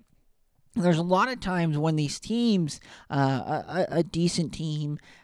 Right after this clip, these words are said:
uh, they, you know, they kinda get behind the eight ball, Texas Tech. We'll just take them, for example.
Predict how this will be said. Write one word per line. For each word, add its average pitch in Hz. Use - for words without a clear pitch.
uh, 135
they, 139
you 139
know, 135
they 143
kinda 185
get 175
behind 170
the 147
eight 147
ball, 147
Texas -
Tech. 135
We'll 160
just 160
take 170
them, 143
for 139
example. 143